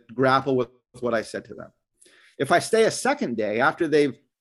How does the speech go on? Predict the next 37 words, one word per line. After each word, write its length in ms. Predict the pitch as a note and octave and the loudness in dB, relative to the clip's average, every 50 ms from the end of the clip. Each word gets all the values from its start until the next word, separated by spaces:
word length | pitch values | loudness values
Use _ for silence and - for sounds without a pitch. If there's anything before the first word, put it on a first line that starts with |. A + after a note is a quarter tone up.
| _ _ _ _ _ _ _ - | _ _ _ _ _ _ _ -8
gone 260 | A#2 C#3 D3 D3+ D3+ | -6 -4 -2 -2 -4
to 140 | - D3+ C3 | -6 -8 -4
bed 320 | A2+ C3 B2+ B2+ C3 B2 | 0 2 2 2 2 0
and 140 | B2 A#2+ A#2+ | -2 -2 0
woke 260 | B2 B2 A#2+ A#2+ - | 0 0 -2 -2 -2
up 180 | A#2+ B2 A#2+ - | -4 -4 -4 -6
and 100 | C3 A#2 | -8 -8
had 220 | A2+ B2 B2+ B2+ | -4 -2 -2 -2
a 20 | |
few 160 | A#2+ B2 B2 A2 | -2 -6 -6 -4
rem 240 | A2 A#2+ B2 B2+ | -2 -2 -2 -2
cycles 460 | C3 B2+ - G#2+ G2+ G2+ - A2 G#2 A2 | -4 -4 -4 -6 -6 -4 -6 -8 -8 -6
and 100 | A2 G#2+ | -8 -8
their 60 | G#2 | -8
brain 320 | F#2+ F#2 A2+ A#2 A#2 A2+ | -6 -4 -2 -2 -2 -2
sorted 480 | G#2+ - - - B2+ B2+ B2 A#2+ A#2 G#2+ | -6 -8 -10 -4 -2 0 0 0 0 -2
out 260 | A2+ A#2 A2+ A2+ - | 0 0 0 -2 -4
a 60 | G#2+ | -6
few 180 | G2+ - A2 G#2 | -10 -8 -10 -10
things 360 | G2 _ G2+ G2 G2+ G2 - | -8 _ -10 -10 -10 -10 -10
more, 340 | G2+ G2+ G2 G2 G2+ A#2+ B2+ - - - - - _ | -10 -8 -8 -6 -8 -8 -10 -12 -20 -20 -20 -16 _
we'll 120 | - F#3 E3+ | 0 0 2
have 240 | D#3 F3 E3+ D#3 | 4 4 4 4
a 60 | D#3+ D3 | 4 2
bit 380 | C3+ A#2 A#2 F3+ A3 A3 - | 0 2 2 2 2 2 0
more 240 | E3+ D#3+ D#3+ D#3 D#3 | -4 -2 0 0 0
of 80 | C#3+ C3 | 0 0
an 80 | C3 | 0
in-depth 460 | C3 C3 C3 B2+ A2+ B2 A2+ A#2 - | -2 -2 -2 -2 -2 -2 -4 -4 -6
dialogue 580 | - A2+ A2+ A2+ A2 A2 G#2+ A2 G#2 G#2+ G#2+ G#2 | -4 -2 -2 -2 -2 -4 -4 -6 -6 -6 -8 -8
the 80 | - G#2+ | -10 -8
next 320 | G#2 G2+ F2+ - - - | -8 -8 -10 -12 -14 -10
morning 300 | G#2+ G#2 G2+ G2+ G2+ G2+ | -8 -8 -6 -6 -6 -6
or 100 | G2 F#2+ | -6 -8
the 100 | F#2 G#2+ | -8 -10
following 480 | F#2+ _ - G2 F#2+ F#2 F#2+ F2+ F2 E2+ | -12 _ -8 -8 -6 -8 -10 -12 -14 -12
day. 360 | F2 E2 C2 C2+ F#2+ A2+ | -12 -12 -12 -14 -16 -20